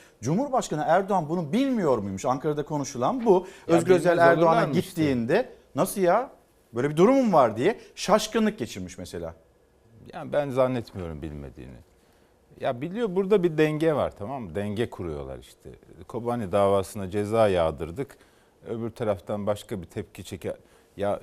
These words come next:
Speaker 2: Hizbullahçıları bıraktılar ya. Yetmiş yaşındaki Hizbullahçıyı yaşlılıktan, e, şey, kocamaktan bıraktılar. E, seksen dört yaşındaki adamı içeri tut-, o zaman sorarlar adama yani, "O ne, o ne?"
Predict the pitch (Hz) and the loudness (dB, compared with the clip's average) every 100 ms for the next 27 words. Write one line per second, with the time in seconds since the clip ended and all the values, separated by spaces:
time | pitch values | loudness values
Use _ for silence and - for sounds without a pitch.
0 | - 120 110 135 131 131 127 - 143 143 | -8 -8 -6 -6 0 0 0 -8 -6 -6
1 | 143 110 87 - 73 76 65 82 - _ | -2 -2 -2 -8 -10 -10 -10 -12 -14 _
2 | _ _ _ _ _ _ _ _ _ _ | _ _ _ _ _ _ _ _ _ _
3 | _ _ 117 123 143 131 127 110 113 107 | _ _ -10 -10 -12 -8 -6 -6 -6 -6
4 | 104 123 117 127 120 117 117 - 127 156 | -6 -8 -8 -6 -4 -2 -4 -6 -8 -8
5 | 120 120 117 - 117 - - 127 107 - | -2 -2 -2 -8 -10 -6 -2 -2 -4 -14
6 | _ _ _ _ - 85 82 85 80 67 | _ _ _ _ -10 -6 -4 -4 -6 -8
7 | - - - - _ - _ _ _ - | -14 -18 -20 -20 _ -20 _ _ _ -12
8 | 101 85 - 92 107 104 101 - 113 95 | -10 -8 -6 -2 0 0 -4 -6 -4 -4
9 | 82 78 - 78 110 - _ _ _ _ | -4 -6 -12 -12 -12 -14 _ _ _ _
10 | _ _ - 117 110 127 117 123 117 113 | _ _ -10 -8 -6 -6 -4 -4 -4 -6
11 | 101 107 98 - 101 104 127 113 135 120 | -6 -8 -8 -6 -6 -6 -8 -8 -6 -6
12 | 110 92 92 101 95 123 - 165 185 165 | -8 -10 -8 -6 -6 -8 -6 0 0 2
13 | 131 104 95 90 85 87 87 95 107 98 | 0 -2 -4 -6 -6 -6 -6 -6 -6 -4
14 | 107 123 95 | -6 -6 -8